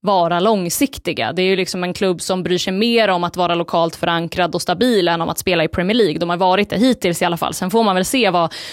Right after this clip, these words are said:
de här liksom framgångarna eventuellt gör med dem. Eh, man ska ju inte liksom ta för givet att, att det kommer fortsätta vara exakt så här. Men, men på något sätt så har ju de varit liksom,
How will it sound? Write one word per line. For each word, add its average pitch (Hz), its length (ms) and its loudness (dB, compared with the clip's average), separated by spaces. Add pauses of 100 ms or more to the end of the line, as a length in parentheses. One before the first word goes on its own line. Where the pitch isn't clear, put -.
(140)
de 190 160 0
här 175 180 2
liksom 170 260 -2
framgångarna 185 540 2
eventuellt 170 500 0
gör 208 320 4
med 165 240 2
dem. 170 220 0 (120)
Eh, 175 320 0
man 170 160 -2
ska - 140 -6
ju 180 40 -2
inte 180 240 0
liksom 170 260 -6
ta 180 140 -2
för 202 120 -2
givet 175 320 2
att, 175 200 -6
att - 240 -6
det 185 80 -4
kommer 185 180 -4
fortsätta 196 360 -2
vara 175 160 2
exakt 170 300 -4
så - 80 -2
här. 214 180 2
Men, 175 160 0 (260)
men 202 120 0
på 226 120 2
något 240 200 2
sätt 208 220 0
så 208 100 -2
har 196 80 4
ju 196 60 4
de 175 240 0
varit 180 240 0
liksom, 175 320 -4